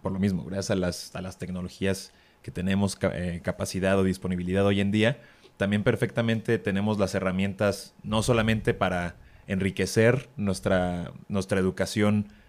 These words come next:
em, académica, sino también p-, perfectamente para de-, de crear o desarrollar negocios o emprender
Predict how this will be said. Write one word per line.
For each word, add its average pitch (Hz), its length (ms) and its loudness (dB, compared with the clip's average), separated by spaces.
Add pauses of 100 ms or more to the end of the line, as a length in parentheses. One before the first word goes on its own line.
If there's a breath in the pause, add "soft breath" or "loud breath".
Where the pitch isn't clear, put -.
(120)
em, 87 680 -2 (320)
académica, 127 640 2 (300 soft breath)
sino 95 260 0
también 101 500 2 (220)
p-, - 120 0
perfectamente 101 640 -2
para 92 200 0
de-, 90 100 -4
de 92 220 -8
crear 98 340 2
o 101 80 6
desarrollar 92 600 0
negocios 104 680 2
o 92 180 0
emprender 95 640 0